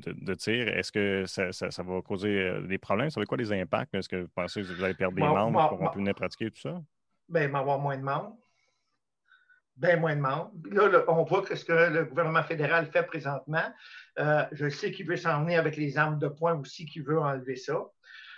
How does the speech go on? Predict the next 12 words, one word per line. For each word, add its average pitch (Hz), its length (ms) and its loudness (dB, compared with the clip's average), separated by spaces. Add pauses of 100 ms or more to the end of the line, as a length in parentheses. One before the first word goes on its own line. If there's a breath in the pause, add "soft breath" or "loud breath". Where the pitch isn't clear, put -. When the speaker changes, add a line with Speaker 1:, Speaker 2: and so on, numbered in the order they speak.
(240 loud breath)
Speaker 2:
Euh, 131 600 -4 (680)
pourtant, 170 340 2
c'est 156 200 -4
un 143 140 0
sport, 185 500 4
c'est 135 200 -6
même 160 380 2
une, 143 280 -4
euh, 135 280 -2
discipline 160 400 -6
olympique, 147 540 0 (520 loud breath)
euh, 135 340 -2